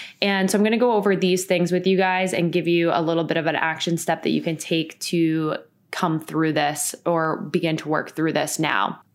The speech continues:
So the first thing is, is giving yourself permission in the way of saying that you are the thing. So <laughs> a little bit more explanation here. When I was in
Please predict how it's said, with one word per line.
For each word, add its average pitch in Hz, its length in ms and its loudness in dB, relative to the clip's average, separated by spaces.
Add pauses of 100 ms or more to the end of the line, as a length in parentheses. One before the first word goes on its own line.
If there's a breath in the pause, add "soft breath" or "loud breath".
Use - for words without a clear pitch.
So - 180 4
the 247 120 4
first 381 300 2
thing 466 260 4
is, 190 420 2
is 196 340 2
giving 226 280 4
yourself 196 560 2
permission 185 580 2
in 175 160 2
the 170 80 2
way 160 300 2
of 170 160 -2
saying 233 1000 2 (240 loud breath)
that 180 840 0
you 185 720 2
are 160 640 2 (120)
the 160 260 2
thing. 165 520 0 (280)
So 175 580 2
<laughs> 214 460 0
a 214 180 2
little 190 480 2
bit 151 260 2
more 160 500 0 (280 loud breath)
explanation 165 580 0
here. 165 220 2
When 175 100 2
I 208 100 0
was 254 140 2
in 269 260 2